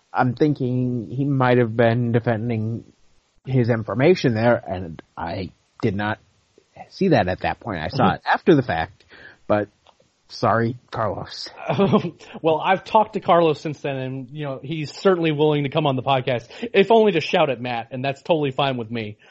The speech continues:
Speaker 2: Um, but we're looking forward to hearing from Carlos next week to talk about the draft. We're, uh, lots of draft talk has been coming up. I'm just gonna give you guys a heads up about that now. That's why we did the mailbag episode, because we're gonna try to get you caught up on prospect stuff,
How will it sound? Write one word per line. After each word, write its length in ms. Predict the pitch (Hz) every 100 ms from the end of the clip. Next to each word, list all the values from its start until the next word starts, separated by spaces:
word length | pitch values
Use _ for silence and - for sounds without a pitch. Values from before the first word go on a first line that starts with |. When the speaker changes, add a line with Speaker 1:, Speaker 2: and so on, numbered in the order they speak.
| - -
Speaker 2:
Um, 480 | 123 127 123 123 - _
but 220 | - 147 185
we're 120 | 214
looking 180 | 196 180
forward 140 | 185
to 80 | 160
hearing 180 | 165 143
from 140 | 147
Carlos 340 | 147 143 135 -
next 180 | 131
week 120 | 147 127
to 40 |
talk 220 | 131 131
about 160 | 131 123
the 60 | 123
draft. 400 | 123 120 117 123
We're, 80 | 123 117 92
uh, 100 | 131 123 113 123
lots 240 | 160 160
of 60 | 156
draft 180 | 156 143
talk 140 | 143
has 80 | -
been 100 | 143
coming 220 | 139 127
up. 120 | 123 120
I'm 80 |
just 80 | 117
gonna 100 | 127
give 120 | 131
you 60 | 131
guys 220 | 135 123
a 60 | 120
heads 200 | 120 120
up 80 | 117
about 220 | 120 117
that 160 | 117
now. 380 | 110 113 113 110 - -
That's 160 | - 131
why 100 | 151
we 120 | 147 135
did 100 | 131
the 60 |
mailbag 340 | 131 127 127 123
episode, 460 | - - 127 120
because 280 | 113 117 110
we're 120 | 123
gonna 160 | 117 113
try 140 | 139
to 60 | 120
get 140 | 123
you 80 | -
caught 140 | 143
up 60 | 131
on 100 | 120
prospect 400 | 143 135 143 135
stuff, 280 | - 131